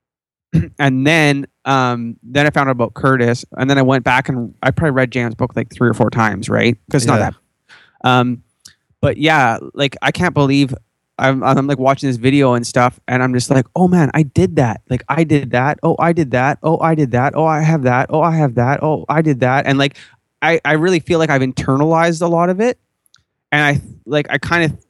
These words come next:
Speaker 1: some of the things I thought that, like, maybe I had arrived at on my own, but after watching this video and stuff, I, it just reminds me of, of how much, um, how much these guys, how much content these guys have put out,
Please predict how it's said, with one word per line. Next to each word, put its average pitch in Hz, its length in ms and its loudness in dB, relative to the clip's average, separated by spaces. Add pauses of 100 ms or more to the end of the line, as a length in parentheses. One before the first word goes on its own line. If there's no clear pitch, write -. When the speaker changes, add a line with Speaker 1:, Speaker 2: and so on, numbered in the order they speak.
(200)
Speaker 1:
some 175 200 0
of 180 60 2
the 165 60 2
things 165 240 0
I 147 120 2
thought 147 320 0
that, 147 220 0 (480)
like, 135 220 0
maybe 143 280 0
I 127 140 2
had 139 340 -2 (120)
arrived 131 400 2
at 139 200 2
on 131 180 2
my 120 220 2
own, 170 440 0 (560)
but 156 200 0
after 147 320 0
watching 135 400 0
this 143 140 -4
video 147 420 2
and 151 100 0
stuff, 156 300 0
I, 135 160 2
it 135 220 -4
just 139 220 -4
reminds 131 460 2
me 131 160 0
of, 120 220 0
of 127 160 0
how 135 240 0
much, 127 480 -2 (100)
um, 113 500 -2 (640)
how 147 160 0
much 143 220 0
these 127 240 2
guys, 123 540 0
how 135 120 -2
much 139 220 0
content 143 380 0
these 117 120 -2
guys 120 220 -2
have 117 120 -2
put 123 180 0
out, 117 260 0